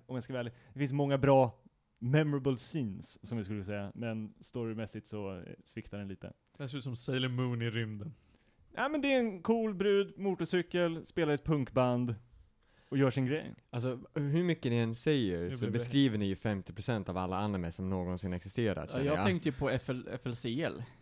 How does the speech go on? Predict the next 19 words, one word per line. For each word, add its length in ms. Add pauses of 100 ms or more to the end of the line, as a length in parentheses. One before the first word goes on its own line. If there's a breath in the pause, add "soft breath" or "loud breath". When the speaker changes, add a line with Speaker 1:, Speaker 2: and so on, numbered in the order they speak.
(100)
Speaker 4:
Furikuri. 600 (460)
Speaker 2:
Hmm. 520 (100)
Speaker 1:
Ja, 140
men 220
det 180
här 160
är 40
lite 460 (240)
Speaker 3:
Urs-, 240
Speaker 1:
den 80
Speaker 3:
ursäk-, 120
Speaker 1:
första. 380 (140)
Speaker 3:
ursäkta, 340
Speaker 4:
Ja. 60
Speaker 3:
kan 120
du, 60
kan 140
du 60
upprepa 880